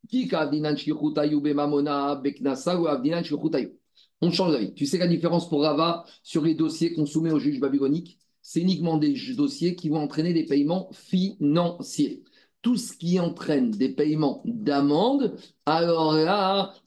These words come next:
on ne peut pas les amener au Beth Din en Babylonie. Donc, qu'est-ce qui se passe ? Quand un homme, il agresse un autre homme, il y a un certain nombre d'amendes à payer. Dit la Gemara, c'est vrai.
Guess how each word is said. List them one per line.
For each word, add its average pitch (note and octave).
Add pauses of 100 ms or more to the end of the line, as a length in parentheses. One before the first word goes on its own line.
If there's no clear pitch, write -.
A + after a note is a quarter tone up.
on G#3
ne G3
peut F3
pas G3+
les F3
amener E3+
au F3+
Beth D3
Din G3 (160)
en F#3
Babylonie. D#3+
Donc, C#3+ (180)
qu'est-ce E3+
qui F3
se E3+
passe ? -
Quand E3
un F#3
homme, F#3+
il E3
agresse C#3+
un C#3+
autre C#3+
homme, B3 (320)
il C#3
y -
a D3
un C#3+
certain -
nombre F3
d'amendes F3+
à F3+
payer. A3+ (540)
Dit A2+
la C#3+
Gemara, D3+
c'est -
vrai. G#3+